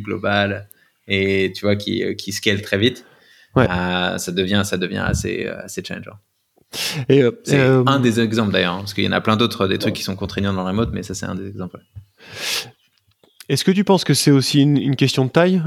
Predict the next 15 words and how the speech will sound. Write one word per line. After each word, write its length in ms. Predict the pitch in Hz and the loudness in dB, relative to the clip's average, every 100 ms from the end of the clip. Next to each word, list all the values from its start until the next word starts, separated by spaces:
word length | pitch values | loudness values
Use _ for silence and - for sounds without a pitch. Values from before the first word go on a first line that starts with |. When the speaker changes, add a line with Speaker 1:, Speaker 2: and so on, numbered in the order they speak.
| 156 | 0
Speaker 2:
Euh, 1040 | 131 123 123 120 120 120 120 117 113 113 | 0 2 2 0 0 0 -2 -2 -2 -6
peut-être, 280 | 113 156 - - - | -4 -4 -4 -10 -6
est-ce 120 | 156 | -4
que 80 | - | -2
tu 140 | 147 - | -4 0
peux 140 | 147 | 2
nous 140 | 143 | 2
dire, 360 | 131 131 147 135 | 2 2 4 4
euh, 540 | 123 120 117 117 117 113 - 95 - - - _ _ _ _ _ - | 2 2 2 2 0 -4 -10 -18 -16 -18 -20 _ _ _ _ _ -8
combien 280 | - 139 143 | -2 2 4
est-ce 100 | 143 | 2
que 120 | - | 0
vous 200 | 135 131 | 2 6
êtes 140 | 143 147 | 4 4
maintenant, 640 | 143 143 143 143 139 135 | 0 2 2 2 0 -4